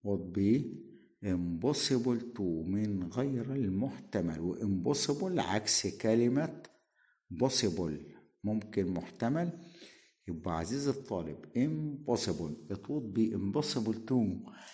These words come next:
من المستحيل أن ومصدر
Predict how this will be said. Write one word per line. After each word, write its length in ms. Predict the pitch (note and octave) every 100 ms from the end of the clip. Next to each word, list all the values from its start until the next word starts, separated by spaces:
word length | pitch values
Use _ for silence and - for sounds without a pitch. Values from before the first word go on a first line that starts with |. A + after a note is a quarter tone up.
| - - G2+
من 400 | A#2 C3+ C#3+ D#3 E3 - - G#2
المستحيل 1040 | A2 G2+ A2 A#2+ - G#2+ - B2 B2+ C3+ - B2
أن 400 | G#2 F2 E2 - - - _ _ _ _
ومصدر 480 | G#2 G2+ F#2 D#2 C#2+